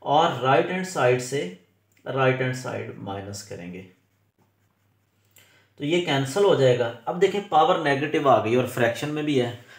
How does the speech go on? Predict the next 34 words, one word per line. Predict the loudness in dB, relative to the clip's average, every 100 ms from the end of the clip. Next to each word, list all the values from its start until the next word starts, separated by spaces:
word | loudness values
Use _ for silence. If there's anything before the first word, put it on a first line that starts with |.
| -8
तो | -8
इसका | -6 -4
मतलब | 0 2 4
है |
इस | 2 0
power | -2 0 0
को | 2
open | 2 2 -4 -2
नहीं | -2 -2
कर | -4
सकते। | -6 -12 -12 -14
तो | -12 -6
हम | -6 -2
क्या | -2 -2
करेंगे, | -2 -6 -6
Binomial | -6 -2 0 -2 -4 -6
series | -6 -6 -6 -6
लगाएंगे, | -4 -4 -4 -8 -12 -20 _
और | -6 2
binomial | 2 4 2 2
series | 0 -6 -6
लगाने | -8 -6 -6 -6
के | -10
लिए | -10 -6
यहाँ | -6 -4 -4
पे | -6
वन | -4 -4 -2
होना | -4 -6
चाहिए। | -6 -8 -8 -12 -18 _
तो | -4
वन | 2 4 4
बनाने | 2 2 -2
के | -4
लिए | -4 -2